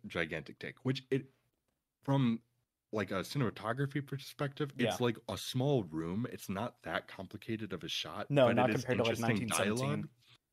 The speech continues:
Speaker 2: or, or
Speaker 1: Right, but
Speaker 2: something
Speaker 1: it's
Speaker 2: like
Speaker 1: really
Speaker 2: that.
Speaker 1: interesting. It's really interesting dialogue, though, that, and it's a lot of dialogue 'cause it's a phone call, and it's just, you just get Ken's side of it
Speaker 2: Yep.
Speaker 1: visually,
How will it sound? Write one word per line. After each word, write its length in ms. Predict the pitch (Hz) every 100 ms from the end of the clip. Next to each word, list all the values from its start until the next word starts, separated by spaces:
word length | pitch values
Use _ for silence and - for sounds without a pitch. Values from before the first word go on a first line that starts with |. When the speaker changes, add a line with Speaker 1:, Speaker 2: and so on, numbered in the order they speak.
| _ -
Speaker 2:
or, 240 | 101 98
or 120 | 110 87
Speaker 1:
Right, 100 | -
but 100 | 110
Speaker 2:
something 20 |
Speaker 1:
it's 100 | 104
Speaker 2:
like 20 |
Speaker 1:
really 240 | 139 147 139
Speaker 2:
that. 20 |
Speaker 1:
interesting. 720 | 120 - - - 104 92 87 - _
It's 120 | 110 120
really 180 | 127 120
interesting 440 | 107 104 101 85
dialogue, 680 | 87 92 92 87 80 78 78 -
though, 240 | 76 73
that, 240 | 76 76 _ -
and 120 | 82
it's 120 | 78
a 40 | 90
lot 240 | 80 104
of 100 | 80
dialogue 460 | 80 73 71 76 73
'cause 160 | -
it's 160 | 78 -
a 80 | 76 -
phone 220 | 90 90
call, 340 | - 76 73
and 140 | 78 80
it's 120 | -
just, 180 | 87 -
you 160 | 110 90
just 320 | 92 104 104 -
get 240 | 87 -
Ken's 360 | - 87 87 87
side 260 | 90 87
of 100 | 92
it 200 | 107 107
Speaker 2:
Yep. 200 | - 107
Speaker 1:
visually, 460 | 90 104 113 127 139